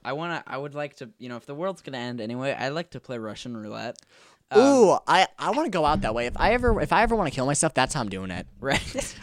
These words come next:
Speaker 2: Honestly, 'cause I wanna let fate decide.
Speaker 1: I, so I, th-, I think that would be fun to do, um,
Speaker 2: <laughs> How m-,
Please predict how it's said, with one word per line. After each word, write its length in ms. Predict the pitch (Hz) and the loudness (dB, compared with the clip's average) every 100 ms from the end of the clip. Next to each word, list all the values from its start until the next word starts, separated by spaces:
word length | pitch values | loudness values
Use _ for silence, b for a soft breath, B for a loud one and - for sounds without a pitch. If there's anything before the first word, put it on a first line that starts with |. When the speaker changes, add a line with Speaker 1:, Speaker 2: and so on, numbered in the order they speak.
| - | 2
Speaker 2:
Honestly, 440 | 165 156 156 175 | 6 6 6 4
'cause 160 | 156 170 | 4 4
I 60 | |
wanna 160 | 208 254 | 4 6
let 220 | 240 196 | 6 6
fate 240 | - 170 143 | 6 2 2
decide. 560 | 135 135 123 123 135 - B B B B B - | 2 4 6 4 2 -6 B B B B B 0
Speaker 1:
I, 220 | 147 131 | 0 0
so 140 | - 151 | -2 0
I, 220 | 127 92 - | -2 -6 -16
th-, 200 | 123 131 | -10 -6
I 60 | 139 | -6
think 220 | 160 165 | -6 -8
that 140 | 131 131 | -6 -6
would 160 | 135 | -6
be 80 | 135 | -12
fun 460 | 131 139 135 135 135 | -8 -4 -4 -4 -8
to 120 | - 127 | -12 -8
do, 240 | 139 135 135 - | -4 -4 -4 -4
um, 220 | 113 110 | -4 0
Speaker 2:
<laughs> 0 | |
How 100 | 226 | 0
m-, 100 | 170 | 0